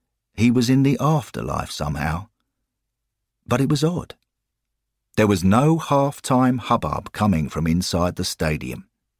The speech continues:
No half-arsed penalty shootout commentary. Nothing. He was alone, in a silent twilight.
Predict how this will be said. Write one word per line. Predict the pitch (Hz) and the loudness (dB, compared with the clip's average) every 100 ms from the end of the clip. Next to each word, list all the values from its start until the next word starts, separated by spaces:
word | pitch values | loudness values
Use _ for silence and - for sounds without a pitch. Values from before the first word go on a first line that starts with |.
| _ _ _ - | _ _ _ 0
No | 123 147 143 | 4 4 2
half-arsed | - 110 120 - 98 107 113 - - | 2 2 2 2 2 2 0 -6 -4
penalty | 110 113 95 107 | 2 2 2 -4
shootout | - - 92 - 92 85 - | -4 -2 -2 -2 -4 -4 -6
commentary. | 95 90 80 104 117 _ _ _ _ _ _ _ _ _ _ _ - | -4 -4 -2 -2 -4 _ _ _ _ _ _ _ _ _ _ _ -4
Nothing. | 107 156 - - _ _ _ _ _ _ _ _ _ _ _ _ _ _ - | -2 -2 -8 -18 _ _ _ _ _ _ _ _ _ _ _ _ _ _ -6
He | 80 | -4
was | 87 92 | -2 -4
alone, | 95 95 92 80 - 101 - _ _ _ _ _ _ _ _ | -2 0 0 -2 -6 -14 -20 _ _ _ _ _ _ _ _
in | - 80 | -6 -6
a | |
silent | 76 - - 85 95 92 98 - _ - | -4 -8 -4 -2 -2 -2 -6 -10 _ -18
twilight. | - 78 69 50 - _ | -8 -6 -4 -8 -12 _